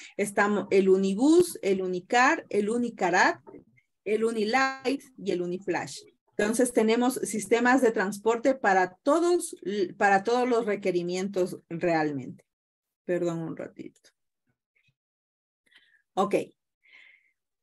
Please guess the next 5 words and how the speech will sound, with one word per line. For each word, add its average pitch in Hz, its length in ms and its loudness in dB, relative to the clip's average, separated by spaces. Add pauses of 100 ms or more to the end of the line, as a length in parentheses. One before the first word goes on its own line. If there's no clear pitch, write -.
También 349 340 6
tenemos 330 440 6
sistemas 294 640 2
de 240 120 2
transporte 330 800 -2